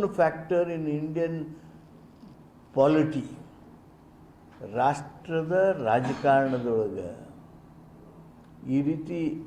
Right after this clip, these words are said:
ಎಕ್ಸ್ಟಾರ್ಷನ್, ಶೋಷಣೆ, ಭ್ರಷ್ಟಾಚಾರ ಮಾಡೋದು ಒಂದು ಕಡೆ, ಭ್ರಷ್ಟಾಚಾರದ ಮುಂದಿನ ಹಂತ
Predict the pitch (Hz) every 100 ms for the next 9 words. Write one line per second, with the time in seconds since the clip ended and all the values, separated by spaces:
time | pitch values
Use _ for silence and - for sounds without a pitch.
0 | - 143 - - - - 160 156 - 139
1 | 107 - - - - - 165 170 - 151
2 | 113 73 - - - - - - - -
3 | - - - - - - 113 113 - 160
4 | 156 160 160 156 156 156 151 143 139 139
5 | 120 104 120 - 151 147 147 135 143 185
6 | - - - - - 113 143 160 160 143
7 | 120 131 131